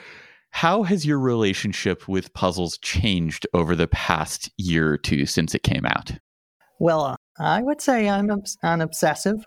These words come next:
Speaker 2: I think that's fair. And I love that I'm not an expert, but I'm not a beginner. And I've even done some puzzle making. You know, these puzzles that we do for the Puzzler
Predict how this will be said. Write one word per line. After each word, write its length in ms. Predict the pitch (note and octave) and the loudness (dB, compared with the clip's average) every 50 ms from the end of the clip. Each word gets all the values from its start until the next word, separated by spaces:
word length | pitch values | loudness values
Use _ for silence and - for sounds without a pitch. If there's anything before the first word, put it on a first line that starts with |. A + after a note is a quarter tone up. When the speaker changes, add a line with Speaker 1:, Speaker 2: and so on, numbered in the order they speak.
| _ | _
Speaker 2:
I 100 | D#3+ E3 | -2 -2
think 240 | D#3+ - F3+ D#3+ - | 0 -2 -4 -2 -2
that's 280 | - D#3 D3+ - - - | -2 -2 -2 -2 -6 -2
fair. 380 | - F3+ E3+ F3 F#3+ A3 G#3+ - - - - - - - - | 0 2 2 2 0 -2 -4 -8 -14 -20 -20 -20 -20 -6 -2
And 140 | D#3 D#3+ D#3+ | 0 2 2
I 160 | D#3 D#3 D#3 | 2 2 2
love 600 | D#3+ E3+ F3 F#3+ G3 G3 G3+ G#3 G#3+ A3 G#3+ G#3+ - | 0 0 0 2 2 2 2 2 0 0 -2 -2 0
that 440 | G3 F#3+ F3+ E3+ E3 E3 F3 F3 - _ _ _ _ _ _ _ _ _ _ _ - - | 2 2 4 2 2 0 0 -2 -8 _ _ _ _ _ _ _ _ _ _ _ -2 0
I'm 200 | E3 E3 F3+ G3+ | 0 2 2 2
not 300 | A3+ B3+ C#4 C#4 C4 A#3+ | 2 2 2 2 2 2
an 100 | G3 F3+ | 2 2
expert, 680 | E3 D#3+ D#3+ - - - - D#3 D3+ E3 E3 E3 _ _ _ _ | 2 0 0 -4 -6 -2 0 0 0 0 -2 -4 _ _ _ _
but 200 | D3+ D3+ E3+ D#3 | -2 0 0 2
I'm 160 | D3 D3 D3+ D#3+ | 2 0 0 0
not 320 | E3+ E3 E3+ E3+ E3 D#3+ | 0 0 0 0 0 0
a 80 | D#3 C#3 | 0 -2
beginner. 640 | B2+ C#3+ C#3 B2 B2 C3 B2+ A#2+ A#2 A#2+ A#2 - _ _ | -2 -2 -2 0 0 0 0 0 -2 -4 -6 -10 _ _
And 140 | - D#3+ D#3 | -2 0 0
I've 200 | D#3+ D#3+ F3 F3 | 2 2 2 2
even 440 | F#3+ G3 G#3 F#3+ F#3+ F#3+ F3+ E3 C#3 - _ _ _ - C#3+ | 2 0 0 0 0 0 0 -2 -4 -8 _ _ _ -8 -4
done 380 | C3 D#3 D#3 D3+ D3+ D3 D3+ D#3 | 0 2 2 2 2 2 0 -2
some 460 | D3+ - - C#3 B2+ C3+ C3 C3 B2 - _ _ _ _ _ | -2 -2 -2 0 0 0 -2 -4 -6 -8 _ _ _ _ _
puzzle 340 | - D#3+ D#3+ D3 D3+ C#3+ B2+ | 0 0 2 2 0 0 0
making. 600 | B2 D3+ D3+ C#3+ C#3+ E3+ C#3 A#2 B2+ C#3 D#3 - _ | 2 2 0 2 0 0 0 0 -2 -4 -6 -6 _
You 140 | - C#3 C3+ | -4 -2 0
know, 140 | C3 B2+ C3+ | 0 0 0
these 240 | D3 D#3+ E3+ E3 - | 0 0 0 -2 -2
puzzles 460 | - - F#3+ F#3 E3+ E3 D3+ D3 - | 0 0 0 2 2 0 0 0 0
that 100 | D#3+ D3 | 0 0
we 100 | D3 E3 | 0 0
do 260 | F3 C4 C#4 A#3+ A3 | 2 2 2 2 2
for 180 | A3 - F3 D3+ | 2 2 2 2
the 80 | D3+ - | 0 0
Puzzler 680 | - G3+ A#3 A#3 G3+ F#3 D#3 D3+ D3+ D3 D3+ D#3+ - | 2 2 2 2 0 0 0 2 2 2 0 -2 -4